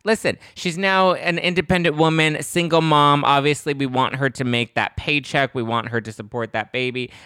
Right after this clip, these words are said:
And listen, I want her to collect that child support from Randall, too.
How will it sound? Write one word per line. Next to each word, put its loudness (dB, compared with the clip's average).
And -2
listen, -2
I 0
want 2
her 0
to -8
collect -4
that -2
child -2
support -6
from -6
Randall, -4
too. -4